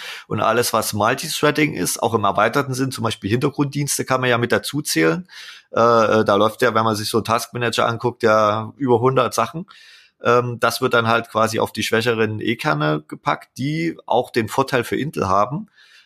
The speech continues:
Ähm, das ist ja auch, das machen die ja nicht, äh, ähm, aus Nächstenliebe, sondern das hat ja Profitgründe. Die sind ja viel kleiner, ne? Also jetzt auf dem Die, nehmen viel weniger Platz weg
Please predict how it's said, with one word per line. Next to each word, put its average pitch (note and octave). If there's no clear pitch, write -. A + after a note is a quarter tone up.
Ähm, A2
das G2+
ist A#2+
ja A#2+
auch, -
das -
machen A#2+
die A#2+
ja A#2
nicht, A#2
äh, A#2+
ähm, G#2+
aus -
Nächstenliebe, C3
sondern A2
das G2+
hat A2+
ja A2+
Profitgründe. A2
Die A2+
sind B2
ja B2
viel A#2+
kleiner, A#2+
ne? A#2
Also G2+
jetzt G2
auf -
dem F#2+
Die, F#2+
nehmen G2
viel A#2
weniger G#2
Platz -
weg C3+